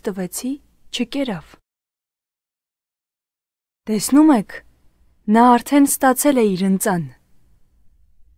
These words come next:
ասաց Բեկը, դառնալով դեպի տանուտերը։ "Գիտեի, որ ինձ համար է",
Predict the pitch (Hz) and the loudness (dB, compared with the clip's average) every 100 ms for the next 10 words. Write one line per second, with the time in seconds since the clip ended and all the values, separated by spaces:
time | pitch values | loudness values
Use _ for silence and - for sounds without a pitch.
0 | _ _ - 208 202 180 180 190 226 - | _ _ -8 -8 -8 -12 -12 -12 -10 -10
1 | 285 294 _ _ _ - 208 196 190 170 | -10 -12 _ _ _ -8 -6 -4 -6 -6
2 | 196 - - 202 185 180 175 180 190 190 | -8 -10 -12 -10 -10 -10 -10 -10 -12 -16
3 | 180 - - _ _ _ _ _ _ _ | -18 -20 -20 _ _ _ _ _ _ _
4 | _ _ _ - _ - - - _ _ | _ _ _ -20 _ -20 -20 -20 _ _
5 | _ _ _ - 175 202 - 277 294 262 | _ _ _ -20 -8 -8 -4 -2 -2 -2
6 | 233 214 180 - 220 202 185 170 | -4 -2 -4 -6 -6 -4 -6 -8